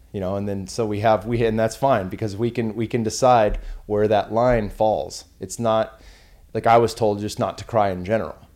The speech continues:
Whereas, and I'm sure you were, right? Like, "No, don't cry, crying's for pussies," that kind of stuff, "crying's for girls." And so to have the ability to say, "Hey, you got hurt,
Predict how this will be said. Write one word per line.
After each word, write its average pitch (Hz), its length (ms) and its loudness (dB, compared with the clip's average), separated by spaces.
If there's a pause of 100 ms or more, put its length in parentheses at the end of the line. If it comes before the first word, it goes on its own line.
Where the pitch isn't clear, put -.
(440)
Whereas, 107 480 4
and 101 100 -8
I'm 95 80 -6
sure 110 160 -2
you 113 180 0
were, 98 300 -2
right? 98 340 -2
Like, 95 180 -12
"No, 104 220 4
don't 107 180 -2
cry, 101 280 2
crying's 95 320 -4
for 101 80 -8
pussies," 98 460 -4
that 98 120 -2
kind 98 100 -8
of 92 60 -8
stuff, 95 240 -4
"crying's 95 300 -6
for 101 100 -12
girls." 98 460 -4 (560)
And 107 200 0
so 104 360 4
to 107 160 -4
have 117 320 4
the 110 100 0
ability 107 440 2
to 98 60 -4
say, 104 540 2 (640)
"Hey, 131 160 2
you 104 220 0
got 107 200 4
hurt, 110 460 0